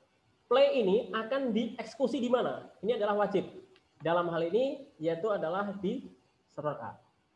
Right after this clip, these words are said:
Lalu diikuti dengan tas, apa yang akan dikerjakan?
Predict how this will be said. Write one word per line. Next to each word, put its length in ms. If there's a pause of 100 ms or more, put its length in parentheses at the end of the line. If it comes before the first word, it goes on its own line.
(760)
Lalu 400
diikuti 240
dengan 160
tas, 400
apa 240
yang 160
akan 160
dikerjakan? 420